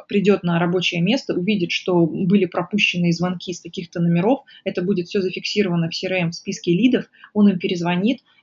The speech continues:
и уже будет дальше обрабатывать. Там мог-, может, а, действительно позвонил клиент, либо наоборот, вам как-, кто-то спамер какой-то позвонил, да, либо ошиблись номером, но, а, все равно вы из этих, из этого списка клиентов не упустите.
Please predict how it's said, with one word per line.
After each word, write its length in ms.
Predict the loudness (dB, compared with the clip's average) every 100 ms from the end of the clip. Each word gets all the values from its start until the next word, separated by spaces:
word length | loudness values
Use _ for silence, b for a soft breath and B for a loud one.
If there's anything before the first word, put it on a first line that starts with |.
| _
и 260 | -2 2 4
уже 300 | 2 0 0
будет 240 | 0 -2
дальше 300 | 0 0 -2
обрабатывать. 500 | -2 0 0 -2 -6 -4
Там 120 | -4
мог-, 200 | -4 -4
может, 240 | -6 -6 -12 -12 -6
а, 200 | -4 -2
действительно 460 | -2 -4 -4 -4 -4
позвонил 440 | -4 -2 0 0
клиент, 460 | -2 -2 0 0 -2 B B
либо 220 | -2 0 0
наоборот, 500 | 2 4 2 0 -8 _ _
вам 220 | -8 -8 -10 -20 -14 -14 -8
как-, 160 | -10 -10 -10
кто-то 260 | -8 -8
спамер 360 | -4 0 0 0
какой-то 320 | -2 -2 0
позвонил, 540 | 0 0 2 4 4 4
да, 160 | 4
либо 200 | 4 2
ошиблись 400 | 2 0 -6 -2
номером, 420 | 0 2 2 -2 B B B
но, 460 | 4 6 8 4 0 B B
а, 380 | -4 0 2 0
все 160 | 0 0
равно 340 | 4 6 6
вы 180 | 4 4
из 220 | 2 2
этих, 320 | 2 0 -4 -6
из 160 | -4
этого 220 | -2 -2
списка 380 | -4 -2 -4 -4
клиентов 500 | -4 0 0 0 -2
не 140 | -2 -2
упустите. 640 | -2 -6 -6 -8 -14 -18